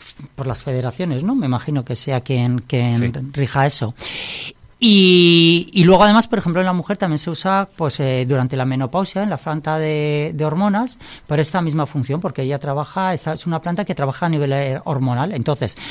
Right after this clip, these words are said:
Speaker 1: en las mujeres, eh, les ayuda en esa pérdida que tienen, ¿no? Y en los hombres nos aumenta muchísimo la testosterona.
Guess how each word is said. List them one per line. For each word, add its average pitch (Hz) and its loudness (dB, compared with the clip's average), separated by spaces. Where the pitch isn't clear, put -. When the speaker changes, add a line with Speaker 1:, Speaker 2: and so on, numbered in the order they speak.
Speaker 1:
en 147 0
las 131 2
mujeres, 139 2
eh, 160 0
les 135 0
ayuda 170 2
en 143 4
esa 147 0
pérdida 156 0
que - -4
tienen, 185 2
¿no? 190 2
Y 143 2
en 127 4
los 131 0
hombres 151 0
nos 180 2
aumenta 160 0
muchísimo 175 0
la 170 0
testosterona. 131 -4